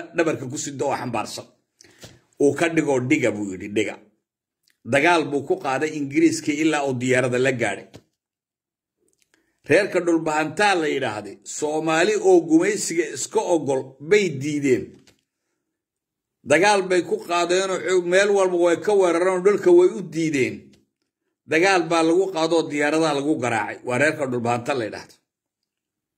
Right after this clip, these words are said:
Say ninkii la odhan jiray Maxamed Siyaad Barre, Etoobiyuu dagaal ku qaaday.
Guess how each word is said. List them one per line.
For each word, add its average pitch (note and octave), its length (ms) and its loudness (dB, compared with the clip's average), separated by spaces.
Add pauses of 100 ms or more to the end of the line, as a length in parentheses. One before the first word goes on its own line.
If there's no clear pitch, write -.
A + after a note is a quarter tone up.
(1300)
Say G3 320 4
ninkii G3+ 340 -2
la F#3 100 4
odhan F#3 300 2
jiray E3+ 220 2
Maxamed F3 420 -2
Siyaad F3+ 480 0
Barre, A#2 280 -6 (160)
Etoobiyuu F#3 600 2
dagaal E3+ 340 2
ku E3+ 100 -6
qaaday. A2+ 360 -6